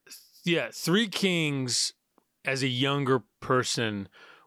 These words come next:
was the one that really popped for me with Clooney. And I like, and just as a movie, I remember, I mean, Three Kings is one of those movies where it, f-,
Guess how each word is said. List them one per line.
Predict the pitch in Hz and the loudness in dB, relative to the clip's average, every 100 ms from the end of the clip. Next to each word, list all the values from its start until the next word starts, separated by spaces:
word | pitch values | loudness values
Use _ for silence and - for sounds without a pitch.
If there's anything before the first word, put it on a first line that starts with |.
| - | 0
was | 139 | 0
the | 117 | 2
one | 127 127 120 117 110 | 0 2 0 -2 -4
that | 110 110 | -2 -2
really | 107 123 123 117 | 0 2 2 0
popped | - 113 107 - - | -2 0 0 -4 -8
for | - | -4
me | 110 110 107 | -4 -2 -4
with | 101 101 | -6 -8
Clooney. | - 123 110 104 95 - | -8 -6 -6 -6 -8 -6
And | 139 | -4
I | 139 | -2
like, | 135 - - - | -4 -6 -10 -6
and | 202 | -2
just | 254 | 0
as | 202 151 | 2 2
a | |
movie, | 135 151 147 123 | 2 4 4 2
I | |
remember, | 165 175 156 139 | 2 2 2 2
I | 143 | 2
mean, | 139 | 0
Three | 170 185 | 2 2
Kings | 139 165 | 2 -2
is | 131 | -2
one | 127 139 | 0 2
of | |
those | 131 120 | 2 2
movies | 131 123 120 107 - - - - - _ _ - | 2 4 2 0 -6 -10 -20 -20 -20 _ _ 0
where | 135 127 | 2 2
it, | - 147 254 - - - - - - - - - - - - - | 0 -2 -2 -12 -20 -20 -20 -20 -20 -20 -20 -18 -14 -14 -14 -14
f-, | 156 - | -12 -12